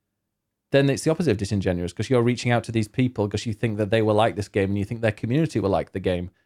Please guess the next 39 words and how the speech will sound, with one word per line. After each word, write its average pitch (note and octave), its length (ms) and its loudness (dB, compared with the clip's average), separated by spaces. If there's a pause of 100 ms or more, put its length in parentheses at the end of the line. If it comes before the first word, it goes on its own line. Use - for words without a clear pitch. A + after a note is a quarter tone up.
(100)
And A2+ 120 0
then D#3 180 4
they C3 120 4
go A#2 160 4
and A2 80 2
do A2+ 100 4
all G#2+ 120 4
the G2+ 80 2
hard G#2 180 2
work G#2 220 4
making G#2+ 260 2
the G#2+ 80 0
video, G#2+ 320 2
putting A2 240 -2
it G#2 100 -6
together G#2 500 2 (260)
and G#2+ 100 -2
promoting A2+ 400 4
it A2 60 4
on G#2 160 2
their G#2+ 180 6
own G#2+ 160 4
social G#2 680 2
media G#2+ 540 4
or F#2 240 2
all F2+ 260 0
their G2+ 140 4
own G2 360 0
social G#2+ 320 0
sites G#2+ 440 -2 (460)
to - 120 0
their G#2 180 4
fans. A2 560 -2 (640)
It's C#3+ 240 -4 (120)
the C#3+ 120 4
absolute C3 520 0 (300)
opposite - 220 -8
of A#2 40 -6
disingenuous. F#2 680 -8